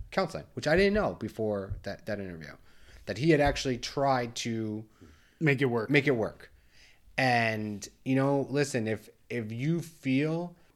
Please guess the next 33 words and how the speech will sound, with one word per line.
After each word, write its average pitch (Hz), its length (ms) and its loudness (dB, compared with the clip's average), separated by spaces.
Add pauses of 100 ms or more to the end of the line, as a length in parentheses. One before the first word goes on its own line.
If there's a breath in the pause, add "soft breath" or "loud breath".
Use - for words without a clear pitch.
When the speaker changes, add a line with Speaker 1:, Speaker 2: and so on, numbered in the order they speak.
(120)
Speaker 1:
your 107 160 -6
spouse 113 440 -2
is, 110 40 -8
you 107 300 -8
know, 110 100 -4
wants 104 220 -6
to 107 80 -10
get 107 100 -6
divorced 104 420 -8
or 92 120 -8
you're 104 220 -2
thinking 101 420 -8
about 101 340 -4
it, 104 140 -6 (380 soft breath)
you 107 80 -4
know, 113 140 -4 (120)
I 120 160 0
wouldn't 190 320 -2
put 175 160 -6
it - 260 -4
past 147 460 -2
you 113 220 -6
to, - 180 -2
you 107 80 -8
know, 131 320 0 (120)
people 165 340 -4
go 131 420 -2
to - 120 -10
marriage 117 340 -6
counselors. 92 580 -12
Not 90 160 -10
right 113 160 -8
now. 143 360 -2